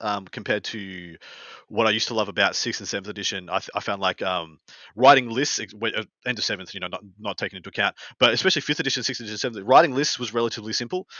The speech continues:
and playing the game was where the complexity was. And I feel like that's been flipped on its head. Um, understanding, comprehending, and getting, uh, armies to, and factions to work at their top level is where I find all the complexity is. Like,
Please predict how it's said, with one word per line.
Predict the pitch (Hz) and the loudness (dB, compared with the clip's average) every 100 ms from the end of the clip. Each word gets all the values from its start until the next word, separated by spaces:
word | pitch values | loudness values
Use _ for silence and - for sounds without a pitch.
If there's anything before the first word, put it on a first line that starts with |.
| - - | -4 -2
and | 113 | 4
playing | 139 123 | 4 4
the | 113 | 4
game | 113 110 | 2 2
was | 101 | -2
where | 104 | -4
the | 101 | -4
complexity | 104 104 - 107 | -6 -6 -6 -6
was. | 92 85 | -6 -6
And | 101 | -6
I | |
feel | - | 2
like | 147 127 | 2 4
that's | 120 | 2
been | - 107 | 0 -10
flipped | - 104 - | -8 -10 -4
on | 95 | -4
its | 92 | -4
head. | - 98 - - - - | -2 -2 -2 -10 -12 4
Um, | 120 120 - - - | 6 6 2 -16 6
understanding, | 156 214 269 - 151 160 170 180 | 8 8 6 4 4 4 2 -2
comprehending, | - 147 143 139 131 139 151 147 | -2 -2 0 0 0 -2 -4 -2
and | 123 113 | -4 -2
getting, | 113 127 127 127 - - | -2 0 -2 -8 -12 -2
uh, | 110 110 110 104 _ - | 0 0 -2 -8 _ 0
armies | 113 131 139 143 - | 4 6 4 0 -2
to, | 139 117 | -2 -2
and | 110 | 2
factions | - 127 - 135 | 6 6 6 0
to | - | -4
work | 104 110 127 - | -4 2 2 2
at | 107 | -4
their | 104 | -4
top | - - 123 | -4 -2 -2
level | 110 113 180 226 - - | 0 0 0 -2 -6 -6
is | 120 | 0
where | 123 | 4
I | 117 | 4
find | 127 113 | 4 0
all | 107 | -2
the | |
complexity | 107 104 101 - 90 | -6 -6 -6 -4 -6
is. | 87 | -4
Like, | 104 110 | 0 0